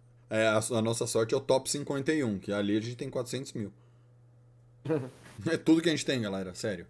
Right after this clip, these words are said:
Speaker 1: Não, mentira, no, no total é quatrocentos mil, no top cinquenta e um é um milhão e meio, eu acho. Mas também não fez diferença nenhuma.
Speaker 2: É.
Speaker 1: Compensação, ano que vem somos top cinco, cinquenta e seis milhões.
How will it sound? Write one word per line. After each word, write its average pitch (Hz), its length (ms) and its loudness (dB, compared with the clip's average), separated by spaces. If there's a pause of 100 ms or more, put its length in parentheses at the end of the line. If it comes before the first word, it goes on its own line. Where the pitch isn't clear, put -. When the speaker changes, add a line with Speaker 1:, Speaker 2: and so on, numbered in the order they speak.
(560)
Speaker 1:
Não, 139 140 4
mentira, 127 420 0
no, 113 240 2
no 110 140 -2
total 131 400 0
é 156 40 2
quatrocentos 131 480 -4
mil, 135 280 0 (340)
no 113 140 2
top 135 380 2
cinquenta 139 400 0
e 127 40 2
um 127 80 0
é 131 40 0
um 131 60 0
milhão 123 320 2
e 123 120 0
meio, 98 500 0
eu 80 120 -6
acho. - 240 -16 (580)
Mas 330 200 0
também 127 340 0
não 127 80 -6
fez 101 140 -2
diferença 107 400 -2
nenhuma. 101 380 -6 (760)
Speaker 2:
É. 135 140 4
Speaker 1:
Compensação, 127 540 0
ano 147 80 -4
que 135 120 0
vem 131 140 0
somos 139 240 -2
top 151 300 -2
cinco, 135 320 -2
cinquenta 98 500 -6
e 165 60 -2
seis 180 200 -4
milhões. - 500 -8